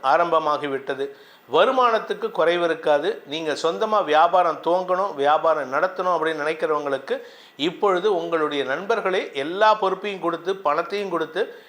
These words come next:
"நீ இந்த வியாபாரத்தை பண்ணு" அப்படின்னு சொல்லக்கூடிய ஆற்றல் ஏற்படுகின்ற நாட்களாக இருக்கும். அதாவது, your friends will be supportive. உங்களுடைய நண்பர்கள், சக பணியாளர்கள், உங்களுடைய ஹையர் அஃபீஷியல்ஸ்,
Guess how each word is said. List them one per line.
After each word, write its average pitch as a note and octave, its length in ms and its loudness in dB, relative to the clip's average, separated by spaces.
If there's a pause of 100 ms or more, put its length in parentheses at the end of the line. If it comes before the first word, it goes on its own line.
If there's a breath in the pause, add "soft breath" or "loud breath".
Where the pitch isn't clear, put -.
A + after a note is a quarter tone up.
(140 loud breath)
"நீ C#3 80 -6
இந்த D3 180 -4
வியாபாரத்தை E3+ 600 4
பண்ணு" C#3 440 -4 (100)
அப்படின்னு F3+ 300 -2
சொல்லக்கூடிய E3 640 -2
ஆற்றல் F3 380 2
ஏற்படுகின்ற D3+ 560 0
நாட்களாக D3 520 0
இருக்கும். C3 340 -6 (340 loud breath)
அதாவது, G3+ 480 4
your E3 300 2 (120)
friends A#3+ 280 2 (140)
will F#3 160 -2
be F#3 220 -8
supportive. C#3+ 520 -2 (340 loud breath)
உங்களுடைய C#3+ 400 -2
நண்பர்கள், D#3+ 560 0
சக D#3 320 0
பணியாளர்கள், D3+ 680 -2
உங்களுடைய D#3+ 480 0
ஹையர் A#3 240 6
அஃபீஷியல்ஸ், F3 480 -4